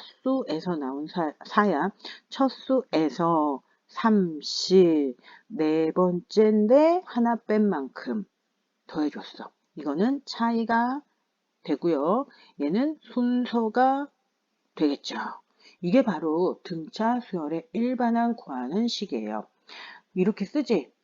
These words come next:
그러면은 구십구 프로는 뭐라 그러는 줄 알아? "아, 선생님, 사 빼기 일은 그냥 삼이라고 하는 게 더 쉬워요." 지금은 쉬울 수 있지만 이렇게 되면 나중에 너는 어려운 문제 풀 수가 없어. 반드시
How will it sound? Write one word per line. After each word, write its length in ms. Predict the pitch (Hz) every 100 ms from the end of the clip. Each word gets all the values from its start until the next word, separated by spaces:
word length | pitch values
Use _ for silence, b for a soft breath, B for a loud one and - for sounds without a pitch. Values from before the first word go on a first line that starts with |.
| -
그러면은 580 | 175 156 143 220 180 - b b _
구십구 580 | - 262 247 311 - 214
프로는 360 | - 214 208 185
뭐라 180 | 139 143
그러는 180 | 151 143
줄 120 | 131
알아? 180 | 117 160 B B -
"아, 180 | 311 339
선생님, 520 | 381 392 392 349 359
사 140 | - 349
빼기 300 | - 370 359
일은 200 | 269 294
그냥 240 | 285 277 285
삼이라고 400 | 349 359 349 320
하는 200 | 320 294
게 100 | 277
더 160 | -
쉬워요." 380 | 226 269 240 170 - _ B B B _
지금은 360 | - 214 233
쉬울 260 | 262 262 247
수 160 | - 214
있지만 760 | - 220 196 151 147 190 262 233
이렇게 380 | 160 165 -
되면 420 | 180 170 214 233 139
나중에 340 | 127 165 170
너는 320 | 147 156 202 -
어려운 420 | 143 165 170 160
문제 240 | 143 139
풀 200 | 147 269
수가 240 | 247 196 135
없어. 640 | - - 117 110 117 127 -
반드시 840 | - 147 190 247 294 - 160 196